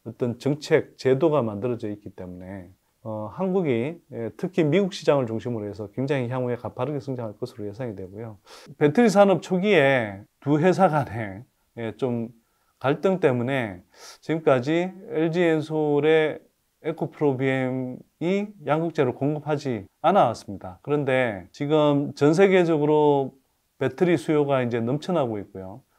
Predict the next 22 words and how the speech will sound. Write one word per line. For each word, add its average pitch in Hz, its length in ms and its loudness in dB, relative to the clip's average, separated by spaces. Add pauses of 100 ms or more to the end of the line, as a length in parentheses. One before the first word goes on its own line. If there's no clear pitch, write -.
(100)
그 147 120 -4
배터리 196 360 0
수요가 170 400 0
넘쳐나면 147 560 0
가장 170 460 6 (280)
배터리 170 880 2 (100)
그 135 100 0
생산 180 360 2
원가의 135 420 2
사십오 165 720 -2
퍼센트 180 400 0
가량을 117 380 -2
차지하는 104 600 -8 (480)
양극재 160 600 0
수요도 135 640 -2
굉장히 139 480 -2
이제 104 340 -6
뭐 104 400 -10 (120)
넘쳐날 139 380 -4
수밖에 127 360 -12
없습니다. 95 540 -12 (400)
그러면 175 500 4